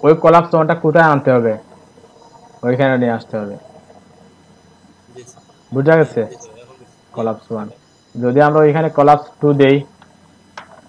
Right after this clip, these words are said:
Speaker 1: কলাপস টু দিলাম, কলাপস টুটা আমরা কোথায় নিয়ে আসবো?
Speaker 2: প্যারাগ্রাফ, স্যার, জি বুঝতে পারছি, প্যারাগ্রাফ।
Speaker 1: হ্যাঁ,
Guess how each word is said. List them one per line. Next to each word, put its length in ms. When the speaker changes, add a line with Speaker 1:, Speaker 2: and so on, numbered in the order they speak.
Speaker 1:
কলাপস 520
টু 140
দিলাম, 400
কলাপস 320
টুটা 200
আমরা 160
কোথায় 280
নিয়ে 140
আসবো? 340
Speaker 2:
প্যারাগ্রাফ, 680
স্যার, 320
জি 60
বুঝতে 260
পারছি, 140
প্যারাগ্রাফ। 1400
Speaker 1:
হ্যাঁ, 260